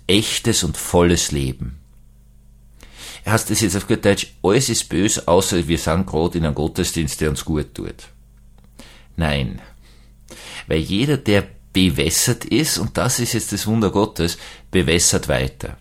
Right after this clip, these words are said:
Das ist eigentlich ein Symbol, das hinter diesen Speisungswundern Jesus steht, wo er ganz, ganz wenig hat, ein paar Fisch, ein paar Brot, und plötzlich haben alle zu essen. Das ist,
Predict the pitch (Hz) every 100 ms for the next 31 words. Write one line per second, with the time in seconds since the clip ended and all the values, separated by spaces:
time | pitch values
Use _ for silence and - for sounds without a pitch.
0 | - - - - - 85 98 104 113 104
1 | 92 - - - 98 95 80 110 127 -
2 | - 117 131 107 104 98 98 90 - -
3 | - - - 69 85 123 110 82 76 71
4 | 71 - - 82 71 85 101 107 104 -
5 | 76 98 113 - - 92 95 92 85 90
6 | 101 135 127 95 101 - 80 92 90 82
7 | 78 78 - 92 - 101 101 - - 92
8 | 90 71 82 98 95 - - - - -
9 | 95 - 101 113 113 - 95 87 85 -
10 | - 98 107 - - 78 - - - -
11 | - - - - - - - - - -
12 | - - 104 - 131